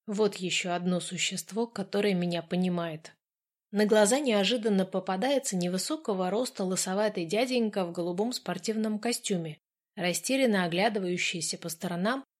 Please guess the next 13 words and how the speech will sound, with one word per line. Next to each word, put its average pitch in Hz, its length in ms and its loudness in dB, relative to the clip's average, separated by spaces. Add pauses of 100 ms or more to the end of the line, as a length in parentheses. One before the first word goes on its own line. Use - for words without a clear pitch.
(200)
и 214 60 0
нервно 233 440 4
бегающий 202 640 2
вдоль 190 320 0
ряда 202 260 0
кресел, 180 460 0
на 170 140 -4
которых 202 380 -6
расположились 180 800 -2
ожидающие 190 640 0
своего 175 360 -2
рейса 196 300 0
пассажиры. 175 640 -2